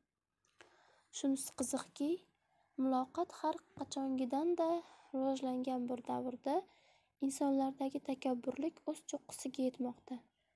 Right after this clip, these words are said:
Zamonaviy texnologiyalardagi ayrim jihatlar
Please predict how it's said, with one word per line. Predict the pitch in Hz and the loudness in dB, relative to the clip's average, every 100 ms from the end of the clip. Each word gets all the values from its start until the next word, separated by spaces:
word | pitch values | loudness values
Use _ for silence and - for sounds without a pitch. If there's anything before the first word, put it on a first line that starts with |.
| _ - | _ -12
Zamonaviy | - 262 262 254 262 311 | -2 2 2 4 4 2
texnologiyalardagi | - 294 - 277 277 277 269 262 262 262 262 254 277 - | 0 -4 0 2 2 2 2 2 2 0 -4 -4 -4 -4
ayrim | 262 262 262 254 | -4 -2 0 0
jihatlar | 254 - 254 269 285 370 | -2 -6 -4 0 0 0